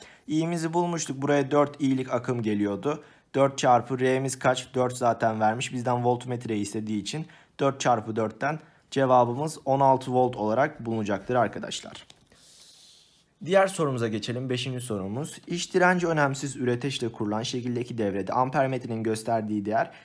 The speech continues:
kaç amperdir diye soruluyor. Hemen, e, öncelikle bu şeklimizi,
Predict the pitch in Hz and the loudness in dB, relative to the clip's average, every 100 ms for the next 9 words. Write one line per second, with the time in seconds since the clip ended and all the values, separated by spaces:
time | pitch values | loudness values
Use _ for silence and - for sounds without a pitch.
0 | _ - 185 190 156 156 147 123 110 135 | _ -4 0 2 2 4 2 2 -2 -4
1 | 175 - 104 95 - - - - _ _ | -4 -2 -2 -4 -8 -10 -12 -16 _ _
2 | _ _ _ _ - 190 180 185 202 - | _ _ _ _ -4 2 4 2 0 -16
3 | - - 120 123 147 170 165 160 151 - | -20 -4 0 2 2 0 0 -2 -2 0
4 | 175 131 127 123 127 190 | 0 -2 -4 -2 -4 -6